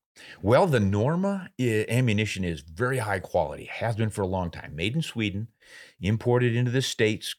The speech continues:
good quality brass, excellent performance all the time. I've just had great luck with it.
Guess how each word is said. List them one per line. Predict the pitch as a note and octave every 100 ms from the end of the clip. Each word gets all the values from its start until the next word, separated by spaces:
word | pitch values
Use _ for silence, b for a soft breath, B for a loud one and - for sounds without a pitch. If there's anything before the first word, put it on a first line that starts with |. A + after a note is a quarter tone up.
| E2
good | D2+ G2 A2+
quality | - B2 B2 A#2
brass, | G#2+ F2 G#2+ A2 A#2 A2+ -
excellent | A2 - A2 G2
performance | E2+ - A2 G#2+ - -
all | G2+ B2+
the | B2+
time. | - F2 F2+ F#2
I've | D#2+ D#2+
just | G2+ -
had | E2+ D2+
great | F2 -
luck | F#2+ -
with | B2
it. | C3